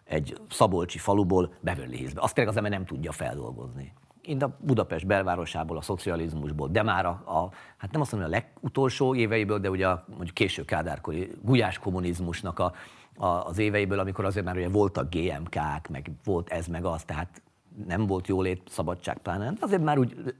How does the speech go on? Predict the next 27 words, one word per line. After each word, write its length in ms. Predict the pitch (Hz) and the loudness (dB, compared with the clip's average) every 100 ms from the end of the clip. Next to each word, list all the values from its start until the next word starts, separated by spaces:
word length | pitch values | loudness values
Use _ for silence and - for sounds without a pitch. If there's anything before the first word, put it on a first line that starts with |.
| _ | _
élni 320 | 147 143 120 | 4 4 4
lehetett, 340 | 104 101 92 87 | 4 2 2 -4
tehát 160 | - 117 | -2 2
nem 120 | 117 | 2
volt 160 | 110 | 2
élhetetlen 600 | 101 82 82 71 - 71 - - - - | 2 0 -2 -6 -6 -8 -10 -18 -20 -18
a 100 | - | -12
környezet. 460 | 78 85 65 69 92 | -2 -2 -2 -2 2
Ebből 240 | 117 90 | 4 4
átkerültem 920 | 95 98 - - - 92 82 80 98 98 | 2 0 -6 -16 -2 -2 0 0 0 0
egy, 160 | 87 - - - - | -2 -6 -18 -20 -12
egy 120 | - | -6
nyilván 300 | 87 101 90 | -2 0 0
egy, 200 | 85 73 - | 0 -4 -6
egy 120 | 85 | 0
nyitott, 320 | 117 117 95 | 0 0 -4
szabad 320 | - 104 82 85 | -4 -2 -2 0
világba, 580 | 107 110 110 117 117 - - - - | 2 2 2 0 -2 -4 -20 -20 -2
de 180 | 90 95 | 2 2
az 140 | 92 | 2
anyagi 300 | 104 95 90 | 0 0 -2
lehetőségeink 840 | 92 95 107 98 98 98 92 92 - | 0 -2 -2 -4 -2 -2 -2 -4 -2
ott 260 | 101 - | -4 -2
azért 200 | 98 95 | -2 0
nem 120 | 101 | 0
jelentettek 520 | 85 80 80 78 80 80 | -2 -4 -6 -8 -8 -6
ugrásszerű, 680 | 78 67 65 - 67 62 | -4 -6 -6 -6 -6 -6